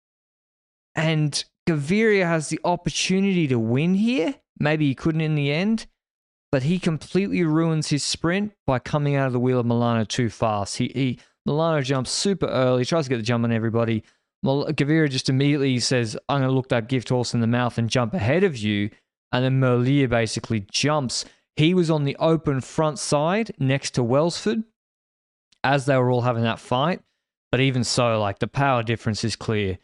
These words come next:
When Merlier jumps, I know he's got the slipstream of the two Colombians, but he just straight up ruins everybody.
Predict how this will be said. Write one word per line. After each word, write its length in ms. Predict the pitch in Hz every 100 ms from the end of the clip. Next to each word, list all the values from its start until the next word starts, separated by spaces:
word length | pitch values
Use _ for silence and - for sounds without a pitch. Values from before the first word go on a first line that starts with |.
| _ _
When 180 | 117 120
Merlier 420 | 120 123 151 160
jumps, 560 | 131 151 147 139 - - - _
I 120 | 113
know 120 | 123
he's 100 | 127
got 140 | 123 139
the 60 |
slipstream 560 | 127 - 127 - 131 120
of 80 | 113
the 80 | 113
two 260 | - 123
Colombians, 800 | - 117 113 113 107 104 104 95
but 440 | - 113 101 87 - _ _ _
he 260 | _ 127 127
just 220 | 113 104
straight 300 | - 120 107
up 140 | 104 98
ruins 560 | 104 113 110 107 101
everybody. 720 | 107 101 101 104 101 95 95